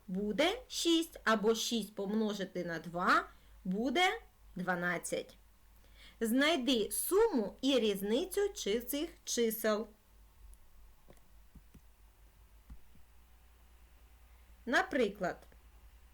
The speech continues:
це всі числа, які будуть у нас з вами що робити? Результатами множення числа два. А які не будуть?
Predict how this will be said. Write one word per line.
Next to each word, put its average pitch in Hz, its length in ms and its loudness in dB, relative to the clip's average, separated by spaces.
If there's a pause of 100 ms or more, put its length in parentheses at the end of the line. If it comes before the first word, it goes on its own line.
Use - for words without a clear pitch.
(1400)
це 339 240 0
всі 330 240 0
числа, 359 640 2 (360)
які 277 340 -2
будуть 320 420 0
у 233 80 2
нас 220 340 0
з - 40 -10
вами 269 340 2 (160)
що 226 340 2
робити? 359 600 0 (840)
Результатами 247 1040 2
множення 240 440 2
числа 202 360 -4
два. 175 400 -4 (160)
А 226 80 2
які 247 320 0
не 480 280 4
будуть? 226 480 -2